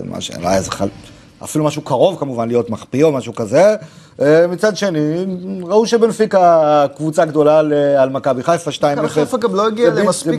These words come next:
Speaker 1: בדיוק,
Speaker 2: הזדמנויות.
Speaker 1: לא, זהו, בדיוק. אז בוא נעשה את ההבדל בין העמידה ההגנתית לבין ה-, ה-, הניסיונות או מיעוט הניסיונות ביציאה קדימה.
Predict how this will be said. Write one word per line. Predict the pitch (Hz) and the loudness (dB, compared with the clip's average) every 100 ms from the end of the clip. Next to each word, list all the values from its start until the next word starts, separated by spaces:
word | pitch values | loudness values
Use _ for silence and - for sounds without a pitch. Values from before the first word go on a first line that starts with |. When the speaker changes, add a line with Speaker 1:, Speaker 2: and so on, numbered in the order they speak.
| 196 | 2
Speaker 1:
בדיוק, | 202 | 2
Speaker 2:
הזדמנויות. | 160 175 170 165 196 | 0 0 -2 -2 0
Speaker 1:
לא, | 202 156 | 0 0
זהו, | 143 185 131 | 2 2 2
בדיוק. | 190 160 | 0 0
אז | 117 165 | -2 -2
בוא | 156 | 0
נעשה | 226 220 226 | 2 2 2
את | 214 | 2
ההבדל | 185 135 165 208 | 2 2 0 0
בין | 143 202 | 0 2
העמידה | 190 151 135 170 | 2 0 2 4
ההגנתית | 170 143 127 156 226 | 4 0 -4 -2 0
לבין | 170 131 175 180 165 _ _ _ | 0 2 0 0 -6 _ _ _
ה-, | - 131 143 135 | -6 -2 0 -2
ה-, | 143 131 | -2 -2
הניסיונות | 135 131 127 - 147 139 208 208 156 | -2 -4 -8 -6 -4 0 0 0 -2
או | 127 127 | -6 -6
מיעוט | 139 165 214 | -4 -2 0
הניסיונות | 220 180 170 175 160 | 0 -2 -6 -6 -4
ביציאה | 135 135 147 147 | -4 -4 0 0
קדימה. | 143 139 131 117 | 0 -4 -4 -6